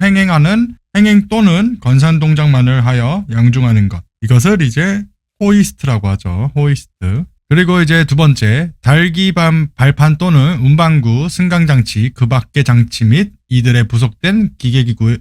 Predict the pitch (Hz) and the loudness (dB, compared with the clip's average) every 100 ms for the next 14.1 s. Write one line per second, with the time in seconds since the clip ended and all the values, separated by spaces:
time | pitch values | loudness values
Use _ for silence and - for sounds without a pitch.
0 | - 127 147 135 - 127 147 135 113 131 | -4 0 2 0 -2 0 2 2 2 0
1 | 226 - _ _ 131 160 123 107 147 107 | -2 -10 _ _ 0 2 2 0 -2 -4
2 | _ 110 143 202 214 208 202 202 202 202 | _ -2 0 2 0 -2 -4 -4 0 0
3 | 202 139 156 170 165 156 165 156 120 113 | 2 2 2 0 0 0 0 2 2 2
4 | 113 165 120 131 139 147 139 - 135 170 | 0 0 0 2 2 2 0 0 -2 0
5 | 180 180 214 127 123 151 147 120 170 226 | -2 0 -2 0 0 2 0 0 -2 -4
6 | - _ _ _ 127 147 185 190 170 175 | -8 _ _ _ 2 4 4 0 0 0
7 | 175 160 151 135 143 139 117 123 123 185 | 0 0 0 0 0 2 2 2 0 -4
8 | 120 120 139 123 107 110 190 196 175 156 | -4 0 2 2 2 2 0 -2 -2 -2
9 | 101 85 _ - 151 185 160 131 208 233 | -4 -10 _ -4 0 2 2 0 -2 -4
10 | 233 - 120 113 110 101 95 92 87 156 | -6 0 0 2 2 0 0 -4 -6 -6
11 | 185 151 120 92 - - 147 170 156 135 | -4 -2 -2 -4 -6 0 2 4 2 0
12 | 175 208 214 _ - 190 160 110 87 131 | -2 -2 -6 _ -4 -2 0 -2 0 0
13 | 208 233 226 208 196 202 185 190 127 - | 0 -2 -2 0 2 2 0 -2 -4 -6